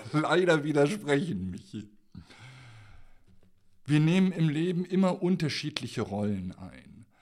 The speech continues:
Wenn ich mit, mit einem Kunden oder einer Kundin im Eins zu eins arbeite, äh,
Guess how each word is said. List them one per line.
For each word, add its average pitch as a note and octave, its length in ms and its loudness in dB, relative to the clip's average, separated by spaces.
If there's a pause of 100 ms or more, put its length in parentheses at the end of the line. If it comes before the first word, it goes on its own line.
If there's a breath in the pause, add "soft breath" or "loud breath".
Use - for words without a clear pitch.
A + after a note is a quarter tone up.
(280 soft breath)
Wenn C3 680 -2
ich A#2 580 -6 (120)
mit, A2+ 680 -4
mit A2 240 -2
einem F#2+ 440 -6
Kunden F#3+ 420 0
oder A2+ 240 -4
einer G2 260 -6
Kundin E3 540 -4
im A2 160 -6
Eins G2+ 460 -6
zu - 140 -10
eins F#3+ 480 -4
arbeite, C#3 1000 -4 (380 loud breath)
äh, A#2+ 200 -4